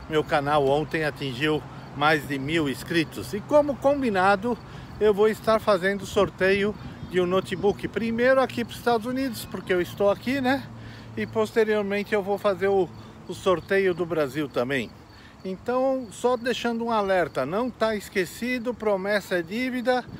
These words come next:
E vamos nessa aí, não esquece de se inscrever, que ainda dá tempo de participar no concurso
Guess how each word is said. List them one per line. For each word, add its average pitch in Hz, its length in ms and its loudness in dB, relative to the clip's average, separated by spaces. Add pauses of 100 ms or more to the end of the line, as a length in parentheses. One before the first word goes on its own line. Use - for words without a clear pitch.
(340)
E 175 220 0
vamos 220 460 0
nessa 240 420 0
aí, 220 240 2
não 185 120 -2
esquece 220 480 -2
de 202 160 -6
se - 140 -14
inscrever, 185 600 0 (280)
que - 80 -2
ainda 196 280 2
dá 180 160 0
tempo 190 260 -4
de 180 100 -2
participar 175 800 -4
no 180 100 -6
concurso 165 760 -4